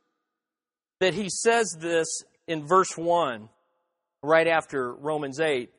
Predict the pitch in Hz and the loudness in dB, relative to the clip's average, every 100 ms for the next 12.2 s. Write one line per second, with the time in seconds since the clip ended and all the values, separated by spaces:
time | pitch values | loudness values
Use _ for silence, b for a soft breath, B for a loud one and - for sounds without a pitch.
0 | _ 160 156 139 165 185 135 107 - _ | _ -6 -6 -4 2 4 4 0 -14 _
1 | _ _ _ _ _ _ 247 269 285 - | _ _ _ _ _ _ 10 10 10 6
2 | 254 254 269 254 233 214 202 185 185 190 | -4 -4 -6 -6 -2 -2 -2 -2 0 0
3 | 190 175 156 160 143 131 185 233 247 254 | 0 -2 -6 -6 -8 0 4 4 2 -6
4 | 247 226 208 175 165 151 - 214 220 226 | -8 -6 -4 -2 -4 -8 -6 -2 0 0
5 | 208 202 - 180 156 156 165 165 123 90 | -4 -6 -6 -6 -4 -4 -2 -4 -8 -14
6 | - _ _ _ _ - 180 208 202 190 | -20 _ _ _ _ 0 6 8 8 8
7 | 226 - 196 170 180 240 226 208 180 175 | 6 6 2 2 -2 -4 -4 -6 -4 -4
8 | 165 156 147 202 196 196 160 147 143 143 | -6 -8 -8 -4 -2 -4 -6 -10 -10 -12
9 | - 135 123 139 139 127 117 110 _ _ | -14 -14 -10 -10 -10 -14 -16 -18 _ _
10 | _ _ _ _ _ _ _ _ _ - | _ _ _ _ _ _ _ _ _ -14
11 | 131 180 196 214 - 160 123 143 131 131 | -2 -2 0 0 -2 -6 -6 -6 -6 -8
12 | 127 127 | -6 -6